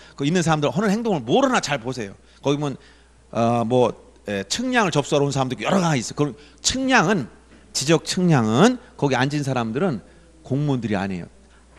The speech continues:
한국국토정보공사, 옛날 지적공사지, 지적공사 직원들이 출장 나와 상담하고 있는 거야, 그게. 그래서 여러분들 직접 한국국토정보공사에 가거나 인터넷으로 신청하거나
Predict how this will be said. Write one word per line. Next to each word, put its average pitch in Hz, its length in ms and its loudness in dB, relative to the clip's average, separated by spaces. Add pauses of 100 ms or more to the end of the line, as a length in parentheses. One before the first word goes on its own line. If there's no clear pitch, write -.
한국국토정보공사, 135 1400 0
옛날 123 240 4
지적공사지, 123 680 2 (260)
지적공사 165 480 0
직원들이 139 560 -4 (200)
출장 240 500 -4
나와 139 140 -2
상담하고 285 600 -2
있는 135 180 -2
거야, 107 140 -2
그게. 87 520 -10 (880)
그래서 139 160 0
여러분들 147 200 4
직접 170 300 0 (300)
한국국토정보공사에 151 1000 2
가거나 139 480 0
인터넷으로 151 400 0
신청하거나 147 640 2